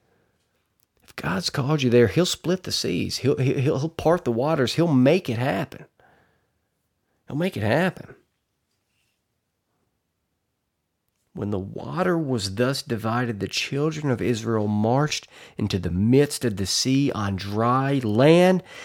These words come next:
and the water like a wall to their left and to their right. That's awesome.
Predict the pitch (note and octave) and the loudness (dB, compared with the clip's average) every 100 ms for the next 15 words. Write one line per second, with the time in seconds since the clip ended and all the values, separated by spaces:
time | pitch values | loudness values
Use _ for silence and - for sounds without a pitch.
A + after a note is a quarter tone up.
0 | - - A#2 G2+ G#2+ A#2+ D3+ E3+ E3+ E3+ | -6 2 2 2 2 4 6 8 6 4
1 | D#3 C#3+ B2+ - A2 G2+ G#2+ C#3+ D#3+ E3+ | 2 4 4 4 0 2 6 10 12 10
2 | E3+ E3+ D#3+ _ _ _ _ _ _ _ | 8 4 -4 _ _ _ _ _ _ _
3 | _ _ _ - G#2 F#2+ F#2 G2 G#2+ B2+ | _ _ _ -10 -6 -4 -4 -2 0 2
4 | C3+ C3+ - - _ _ _ _ _ _ | 0 -4 -10 -20 _ _ _ _ _ _
5 | _ _ _ _ _ _ - - - G#2+ | _ _ _ _ _ _ -20 -20 -6 -6
6 | F#2 F#2+ F2+ - C3+ - _ _ _ _ | -4 -6 -8 -12 -16 -20 _ _ _ _
7 | _ _ _ _ _ _ _ _ _ _ | _ _ _ _ _ _ _ _ _ _
8 | _ _ _ G2+ G2+ B2 C#3+ - A#2 B2 | _ _ _ -4 4 4 4 2 4 6
9 | A2+ - - | 6 2 -10